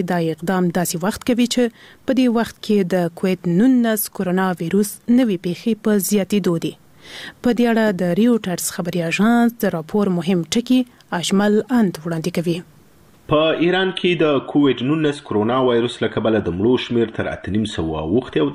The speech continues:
Speaker 2: دا مهال شاوخوا پنځلس زره کسان په دې هیواد کې پر دې وایروس اخته پیژندل شوي. د رویټرز خبري اژانس د ایران د قضایه قوې د ویان غلام حسین اسماعیلي له خولې وایي، د خوشي شوو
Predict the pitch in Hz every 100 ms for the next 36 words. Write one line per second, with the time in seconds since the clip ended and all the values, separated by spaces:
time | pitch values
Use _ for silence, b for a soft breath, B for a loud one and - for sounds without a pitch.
0 | 156 143 147 147 - 143 147 - 151 147
1 | B B B _ - 135 135 175 160 123
2 | 98 - 147 123 131 135 131 - 98 90
3 | 113 127 123 120 - 147 147 95 85 113
4 | 127 104 98 120 - - - - - -
5 | 104 - - - - - 64 - - -
6 | - B B B B B 131 117 127 127
7 | 120 - 120 110 120 104 120 120 117 110
8 | 110 120 123 107 - 95 110 123 - 120
9 | 120 110 101 92 95 110 117 110 98 92
10 | 92 - 117 101 101 87 104 110 107 104
11 | 101 131 107 - - B B B B B
12 | 113 120 127 151 - - 156